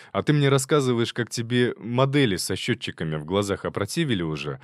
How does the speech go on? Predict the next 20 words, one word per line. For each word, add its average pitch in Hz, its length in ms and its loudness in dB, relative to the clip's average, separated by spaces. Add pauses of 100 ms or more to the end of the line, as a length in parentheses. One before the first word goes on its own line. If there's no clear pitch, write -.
(180)
а 90 320 0
Наташка, 92 680 -2 (220)
она 87 220 -2
настоящая. 92 1000 -2 (320)
И 143 60 -2
Славик 135 460 2
у 113 60 0
вас 107 140 4
забавный 104 540 2
такой, 85 420 -4 (220)
ты 117 80 0
еще 117 260 0
его 113 440 2
плавать 120 560 4
учить - 400 -8
собирался". 92 800 -2 (720)
"Ты 90 120 -18 (840)
просто - 280 -6
экстрасенс, 127 680 -4 (220)
Севка", 127 400 -2